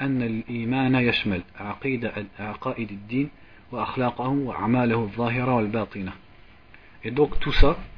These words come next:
le, le verset et son explication, ça nous montre clairement que l'iman, donc la foi telle que le comprennent les musulmans, contient les croyances de la religion, al-aqaïd,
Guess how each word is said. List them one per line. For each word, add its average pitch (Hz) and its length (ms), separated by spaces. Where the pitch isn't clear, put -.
le, 113 60
le 113 140
verset 123 340
et 123 40
son 113 200
explication, 113 600
ça 120 140
nous 117 140
montre 117 300
clairement 120 460
que 120 340
l'iman, 131 460
donc 110 160
la 123 160
foi 127 340
telle 110 160
que - 100
le 107 80
comprennent 113 380
les 107 80
musulmans, 107 500
contient 131 480
les 117 140
croyances 123 680
de 110 100
la 101 80
religion, 107 480
al-aqaïd, 104 580